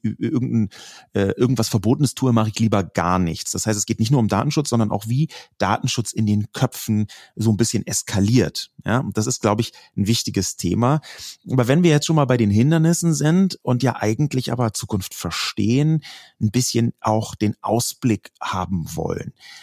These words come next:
Du als wirklich eine der führenden Expertinnen im Bereich digitale Bildung,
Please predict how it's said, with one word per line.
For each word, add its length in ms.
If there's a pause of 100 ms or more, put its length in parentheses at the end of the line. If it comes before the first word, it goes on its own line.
(160)
Du 280
als 380
wirklich 480
eine 160
der 180
führenden 640
Expertinnen 800
im 140
Bereich 340
digitale 480
Bildung, 480